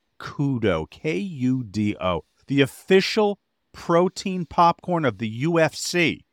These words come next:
Kudo's popcorn's revolutionary cooking method allows each bag of popcorn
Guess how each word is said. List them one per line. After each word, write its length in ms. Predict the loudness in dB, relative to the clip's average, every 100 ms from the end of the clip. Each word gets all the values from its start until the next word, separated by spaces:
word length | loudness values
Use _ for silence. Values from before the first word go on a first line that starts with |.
| _ _ _ _
Kudo's 340 | -2 0 0
popcorn's 800 | -2 -4 -2 -4 _ -10 -8 -8
revolutionary 1000 | -8 0 0 2 0 -2 -6 -6 -4 -4
cooking 500 | -6 -6 -6 -6 -6
method 280 | -6 -4 -4
allows 320 | -2 -2 -4 -6
each 300 | -10 -10 -6
bag 240 | -6 -6
of 80 | -6
popcorn 540 | 0 -2 -2 -6 -6